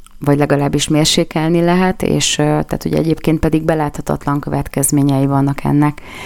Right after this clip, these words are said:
Ö, ha megindulnak a migránsok, vagy, vagy mondjuk éhínség tör ki, az is borzasztó, hogy, hogyha, ha tömegével pusztulnak el az emberek azért, mert, ö, két nagyhatalom manipulálja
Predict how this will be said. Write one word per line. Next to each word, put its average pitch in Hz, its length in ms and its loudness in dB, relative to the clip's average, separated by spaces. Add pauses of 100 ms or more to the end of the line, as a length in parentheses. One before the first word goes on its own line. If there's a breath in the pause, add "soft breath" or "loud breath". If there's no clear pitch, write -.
(1080 loud breath)
Ö, 170 60 2
ha 147 380 4
megindulnak 156 680 4
a 151 40 2
migránsok, 151 800 2
vagy, 131 400 0
vagy 139 240 2
mondjuk 143 340 2
éhínség 147 720 4
tör 139 300 2
ki, 143 280 2
az 139 180 0
is - 300 -2
borzasztó, 143 640 0
hogy, 139 420 -6
hogyha, 143 560 -2
ha 143 240 0
tömegével 143 560 2
pusztulnak 139 580 -2
el 143 80 -2
az 143 140 -2
emberek 143 440 0
azért, 139 400 0
mert, 135 320 -2
ö, 135 260 2 (220)
két - 400 0
nagyhatalom 139 800 0 (100)
manipulálja 143 960 2